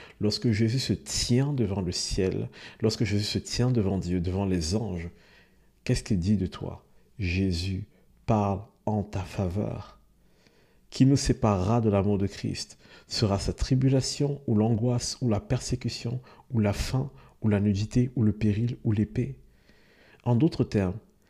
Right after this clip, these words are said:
quelles sont ces choses terrestres qui peuvent nous séparer de l'amour de Dieu ?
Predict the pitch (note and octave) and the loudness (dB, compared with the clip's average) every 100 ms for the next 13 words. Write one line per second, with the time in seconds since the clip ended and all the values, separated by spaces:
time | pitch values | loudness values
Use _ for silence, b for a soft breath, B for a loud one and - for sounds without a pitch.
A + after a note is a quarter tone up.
0 | b b - D#3+ C#3+ - D3 - G#2 - | b b -2 -2 -2 -2 -2 -2 -4 -2
1 | G#2 - G2 G2+ F#2+ - - - G2 F#2 | -4 -4 -4 -2 -4 -6 -8 -4 -2 -2
2 | - - F#2 F2 F#2 F#2+ F#2 F2+ F2 E2 | -4 -2 -2 0 0 0 0 0 -2 -6